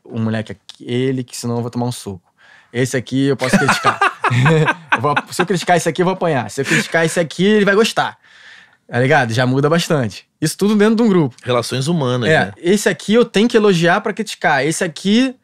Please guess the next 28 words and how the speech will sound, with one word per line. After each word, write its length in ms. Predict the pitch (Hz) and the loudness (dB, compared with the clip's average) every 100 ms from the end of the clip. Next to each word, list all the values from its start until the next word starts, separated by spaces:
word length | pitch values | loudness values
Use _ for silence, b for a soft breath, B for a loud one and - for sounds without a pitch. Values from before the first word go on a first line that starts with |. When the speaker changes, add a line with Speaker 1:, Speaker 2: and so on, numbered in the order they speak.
| _ _ _ _ _ - | _ _ _ _ _ -4
Speaker 1:
é, 800 | 151 151 151 151 147 143 135 - _ | 0 2 2 0 0 0 -2 -6 _
eu 260 | 143 139 135 | -4 -2 -2
tenho 160 | 165 | -4
que 80 | 165 | -2
elogiar 200 | 175 165 | 0 0
o 40 | 165 | -2
tempo 200 | 180 196 | -6 -4
inteiro. 240 | 190 196 | -2 0
Esse 120 | 180 | -2
aqui 140 | 185 202 | -4 -2
eu 40 | |
não 80 | 202 | -2
posso 240 | 196 185 | -4 -4
elogiar. 340 | 190 156 104 - _ _ _ _ _ _ _ | -4 -2 -4 -8 _ _ _ _ _ _ _
Speaker 2:
Senão 300 | - 117 120 | -12 -8 -8
fudeu. 380 | - 120 95 90 | -8 -6 -6 -2
Speaker 1:
É, 160 | 147 | -4
entendeu? 220 | 135 185 185 | 0 0 2
Então, 160 | 185 | 0
tipo, 520 | - - 180 170 131 b b b | -4 0 2 4 0 b b b
isso 200 | 165 165 | -6 -6
tudo 360 | 175 214 226 175 | -6 -2 0 2
é 60 | 156 | 0
uma, 120 | 156 | 0
uma, 220 | 165 156 | -2 0
uma, 200 | 147 160 | 2 2
uma 340 | 156 156 151 | 2 2 2
boa 280 | 143 170 202 | 2 2 4